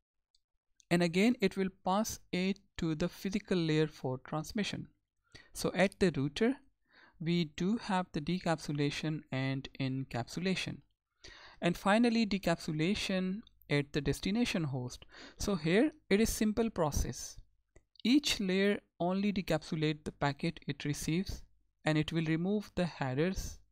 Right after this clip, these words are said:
from the payload and will deliver the payload to the next higher layer protocol until the message reaches to the application layer. So we receive the bits, from the transmission medium at the physical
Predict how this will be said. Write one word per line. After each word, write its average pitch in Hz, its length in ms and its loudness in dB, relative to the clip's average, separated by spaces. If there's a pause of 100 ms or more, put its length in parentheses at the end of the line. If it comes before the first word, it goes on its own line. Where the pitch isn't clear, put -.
(500)
from 190 220 2
the 170 100 0
payload 160 540 0 (240)
and 156 160 2
will 156 140 0
deliver 175 360 4
the 165 120 0
payload 165 440 0
to - 80 -6
the 143 140 2
next 156 560 0
higher 160 600 0 (200)
layer 139 320 2
protocol 165 600 0 (520)
until 147 560 2
the 170 160 0
message 151 720 -2 (120)
reaches 147 680 -2 (460)
to 151 140 -2
the 143 200 0 (120)
application 131 560 -6
layer. 120 200 -4 (520)
So 143 420 0
we 143 140 0
receive 127 340 -4
the 139 80 -6
bits, - 560 0 (400)
from 143 80 0
the 139 80 0
transmission - 560 -6
medium 180 420 2
at 165 80 -4
the 170 60 -2
physical 170 380 -4